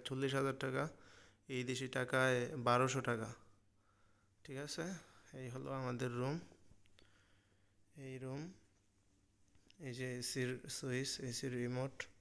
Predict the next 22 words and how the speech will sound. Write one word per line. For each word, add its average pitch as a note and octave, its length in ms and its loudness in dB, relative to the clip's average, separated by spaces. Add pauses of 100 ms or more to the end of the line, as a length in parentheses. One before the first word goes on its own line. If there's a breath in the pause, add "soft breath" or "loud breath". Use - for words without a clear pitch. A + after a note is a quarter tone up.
(920 soft breath)
সবসময় C#3+ 640 0 (260)
এসি C3+ 200 -4
চলে। B2+ 320 4
এখন C#3+ 220 2 (180)
বাহিরে C3+ 320 6
একটু C#3 260 2
ঠান্ডা, C3 440 4
কিন্তু C3 440 0 (840 soft breath)
আমরা C3+ 180 -4
সবসময় C3+ 500 0
এসি B2+ 160 0
চাইরা B2+ 320 4
ঘুমাই, B2+ 220 4
বাহিরে B2+ 280 6
একটু C3 180 0
বেশি B2+ 260 6
ঠান্ডা, A#2+ 340 2
এই B2 80 4
জন্য B2+ 260 2
এসি B2 340 4
ছাড়া A#2+ 280 2
হয়। A#2+ 200 -2